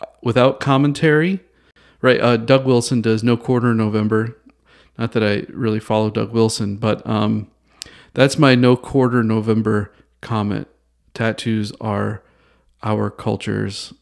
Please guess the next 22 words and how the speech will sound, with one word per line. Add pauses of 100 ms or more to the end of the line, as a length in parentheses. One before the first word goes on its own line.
(140)
our
generation's
permanent
mullet. (720)
Now,
what
that
means, (1900)
I'm
not, (600)
I (200)
am
not
at
liberty (500)
to
explain
what
I
mean
by
that.